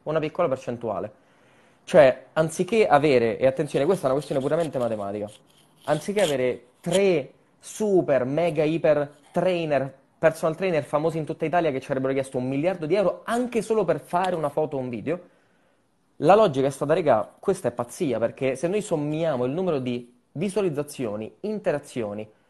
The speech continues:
e click che questi tre maxi influencer ci stanno generando, proviamo a giocare una partita al contrario, proviamo a chiederci di quanti micro influencer dobbiamo avere bisogno per raggiungere lo stesso numero.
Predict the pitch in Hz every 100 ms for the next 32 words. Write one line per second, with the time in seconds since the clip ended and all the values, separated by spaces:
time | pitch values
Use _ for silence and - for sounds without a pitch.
0 | _ _ _ 143 139 131 127 - 247 262
1 | - - 110 - - _ - 143 185 180
2 | 180 190 214 165 165 170 - 165 135 151
3 | 160 139 127 139 135 120 127 123 104 110
4 | 147 - _ _ _ _ _ _ 170 208
5 | 262 190 185 160 147 139 - 135 127 127
6 | 120 107 101 110 131 208 247 240 170 160
7 | 147 160 143 160 196 190 165 180 190 180
8 | 156 - 160 160 127 123 135 139 147 185
9 | 226 127 135 175 - _ _ _ - 151
10 | 175 170 185 160 120 160 - 226 120 107
11 | -